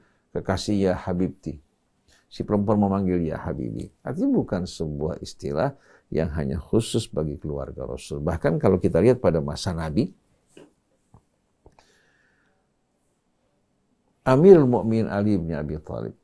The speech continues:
dipanggil, "Ya Abul Hasan." Betul nggak? Nggak dipanggil Habib Ali. Imam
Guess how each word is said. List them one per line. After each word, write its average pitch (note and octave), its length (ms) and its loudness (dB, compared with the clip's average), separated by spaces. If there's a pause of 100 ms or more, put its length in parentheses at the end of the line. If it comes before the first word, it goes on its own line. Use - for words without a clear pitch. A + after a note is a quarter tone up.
(520)
dipanggil, A#2 640 -2
"Ya C3+ 240 -2
Abul C#3 240 -4
Hasan." - 400 -10 (960)
Betul C3 280 -2
nggak? - 80 -14 (120)
Nggak F2 160 -2
dipanggil F#2+ 320 -2
Habib F#2 400 0
Ali. - 240 -4 (1400)
Imam A2 180 2